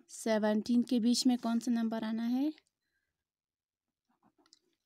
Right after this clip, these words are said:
ठीक है, और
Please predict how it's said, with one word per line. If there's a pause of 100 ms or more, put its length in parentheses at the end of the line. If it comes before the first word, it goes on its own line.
(2000)
ठीक
है,
और